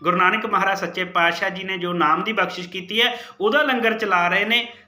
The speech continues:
ਤੇ ਧੰਨ ਧੰਨ ਮਾਤਾ ਖੀਵੀ ਜੀ, ਗੁਰੂ ਅੰਗਦ ਸਾਹਿਬ ਮਹਾਰਾਜ ਜੀ ਦੇ ਮਹਿਲ, ਰਸ ਅੰਮ੍ਰਿਤ ਖੀਰ ਘਿਆਲੀ, ਖੀਰ ਦਾ ਲੰਗਰ, ਦੇਸੀ ਘਿਓ ਦੀ ਖੀਰ ਦਾ ਲੰਗਰ,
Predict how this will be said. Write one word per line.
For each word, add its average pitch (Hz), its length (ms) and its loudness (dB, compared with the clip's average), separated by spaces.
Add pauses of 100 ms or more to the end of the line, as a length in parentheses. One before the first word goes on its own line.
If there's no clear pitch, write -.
(200)
ਤੇ 143 80 -10
ਧੰਨ 143 380 0
ਧੰਨ 196 180 2
ਮਾਤਾ 151 320 0
ਖੀਵੀ 143 340 -6
ਜੀ, 151 140 -8
ਗੁਰੂ 151 300 -8
ਅੰਗਦ 165 240 -2
ਸਾਹਿਬ 160 300 -4
ਮਹਾਰਾਜ 139 380 -2
ਜੀ 135 80 -8
ਦੇ 135 120 -8
ਮਹਿਲ, 127 420 -4 (640)
ਰਸ 160 260 2 (100)
ਅੰਮ੍ਰਿਤ 175 440 0
ਖੀਰ 139 380 -8
ਘਿਆਲੀ, 117 520 -6 (2250)
ਖੀਰ 156 340 -2
ਦਾ 156 140 2
ਲੰਗਰ, 113 420 -6 (160)
ਦੇਸੀ 214 440 0
ਘਿਓ 175 140 0
ਦੀ 156 120 -4
ਖੀਰ 135 340 -8
ਦਾ 147 120 -4
ਲੰਗਰ, 143 440 -4